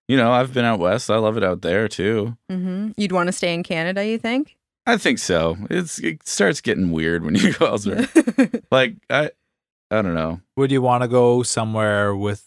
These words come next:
Speaker 3: that's like a, a music hub? Toronto, Montreal?
Speaker 1: Maybe.
Speaker 3: Try to see how the s-, scene resonates there.
Speaker 1: I've thought about that. I think, I don't know. You guys probably thought about that at some point, you know?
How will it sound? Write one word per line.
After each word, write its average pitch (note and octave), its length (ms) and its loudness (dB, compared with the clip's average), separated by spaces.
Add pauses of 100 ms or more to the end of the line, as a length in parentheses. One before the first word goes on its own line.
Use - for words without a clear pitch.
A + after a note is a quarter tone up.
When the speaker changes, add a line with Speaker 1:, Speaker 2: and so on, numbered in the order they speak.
(180)
Speaker 3:
that's G#2+ 240 -6
like G2 180 -6
a, F#2+ 280 -6 (300)
a G#2+ 40 -8
music A2 440 -4
hub? A#2 380 0 (480)
Toronto, G2+ 420 -2
Montreal? G2+ 1000 0 (1300)
Speaker 1:
Maybe. G#2+ 500 0
Speaker 3:
Try A2 220 -4
to G#2 300 -4 (120)
see C3 340 -2
how B2+ 200 4
the B2 380 4
s-, G#2+ 180 -6 (120)
scene C3 500 -2
resonates B2+ 720 0
there. B2+ 500 2 (1040)
Speaker 1:
I've E3 160 2
thought F3 260 4
about B2 240 2
that. F#2 360 0
I A2+ 100 0
think, D#3 220 -2 (480)
I G2+ 80 2
don't G2+ 100 0
know. F2 300 -4
You B2 160 0
guys A#2 200 2
probably F2+ 200 0
thought F2+ 180 0
about E2 160 -2
that D#2+ 160 -4
at D#2 60 -8
some G2 180 -4
point, F#2+ 320 -4
you F2 120 -4
know? G2+ 260 -2